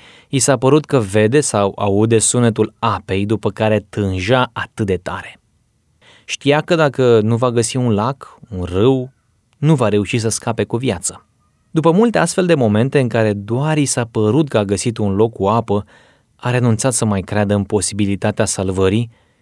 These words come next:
și s-a prăbușit la pământ. La câteva ore a fost găsit de niște beduini care s-au mirat.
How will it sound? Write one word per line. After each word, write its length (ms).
și 160
s-a 160
prăbușit 500
la 120
pământ. 680
La 180
câteva 360
ore 200
a 60
fost 220
găsit 320
de 60
niște 280
beduini 460
care 200
s-au 180
mirat. 540